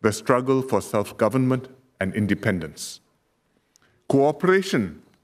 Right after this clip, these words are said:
with the pro-communist left wing, followed by the inevitable parting of ways, the mortal battles with the communists and then the communalists to merger, separation, independence,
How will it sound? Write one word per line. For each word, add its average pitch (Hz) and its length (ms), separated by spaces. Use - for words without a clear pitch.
with 131 140
the 117 80
pro-communist 143 840
left 135 300
wing, 127 360
followed 131 360
by 101 140
the 101 160
inevitable 110 580
parting 104 460
of 87 180
ways, 80 480
the 107 80
mortal 151 380
battles 131 600
with 101 120
the 92 100
communists 127 720
and 107 180
then 123 160
the 120 80
communalists 131 920
to 95 60
merger, 117 480
separation, 113 840
independence, 113 840